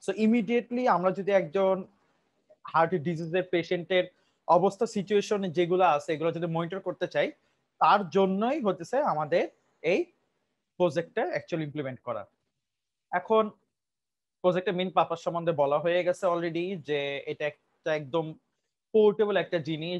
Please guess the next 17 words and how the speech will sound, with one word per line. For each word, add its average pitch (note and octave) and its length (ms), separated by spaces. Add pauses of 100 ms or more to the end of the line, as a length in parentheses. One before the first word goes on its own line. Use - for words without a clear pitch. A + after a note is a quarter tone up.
যেটা D#3 160 (100)
দিয়ে D#3+ 180 (840)
পেশেন্ট E3+ 360
আমার D#3+ 180
যেখানে E3 220
ইচ্ছা E3 200
সেখানে E3+ 300
যেতে F3 220
পারবে F3 260 (420)
এবং F3 200
সে G3+ 140
all E3 120 (100)
time F#3 180 (100)
সে G3+ 60 (140)
মনিটরিং F#3 440
এর F3+ 120
আন্ডারেও E3+ 280